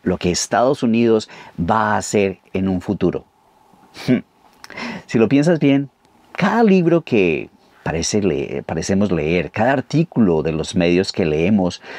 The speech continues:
nos dirá siempre lo mismo. Que China está haciendo esto, o que China está haciendo aquello, y que China está a punto de colapsar, o China está a punto de atacar, o China está a punto de invadir, o cualquiera que sea la predicción del día.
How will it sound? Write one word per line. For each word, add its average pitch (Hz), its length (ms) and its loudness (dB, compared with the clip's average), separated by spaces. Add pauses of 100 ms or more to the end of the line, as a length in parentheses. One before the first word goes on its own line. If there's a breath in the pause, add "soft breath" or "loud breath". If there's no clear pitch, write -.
(160 loud breath)
nos 113 180 0
dirá 107 280 0
siempre 120 640 0
lo 104 100 0
mismo. 104 420 0 (680 loud breath)
Que 92 140 0
China 85 300 -2
está 76 200 -4
haciendo 76 440 2
esto, 147 400 2
o 104 120 4
que 80 120 -12
China 78 280 -4
está 80 160 -6
haciendo 76 320 -2
aquello, 131 600 4 (280 loud breath)
y - 100 -2
que 98 100 0
China 92 500 -2 (180 loud breath)
está 92 340 0
a 87 80 2
punto 139 420 2
de 107 140 4
colapsar, 113 560 2
o 101 60 2
China 92 260 0
está 80 220 -2
a 78 40 -2
punto 139 520 2
de 95 80 4
atacar, 123 400 -2
o 98 60 0
China 92 220 -2
está 87 180 -2
a - 40 -2
punto 143 460 2
de 104 100 4
invadir, 104 380 4
o 135 80 2 (480 loud breath)
cualquiera 180 640 2
que 147 140 -2
sea 101 240 0
la 98 120 0
predicción 85 720 -2 (380)
del 73 320 -2
día. - 320 -6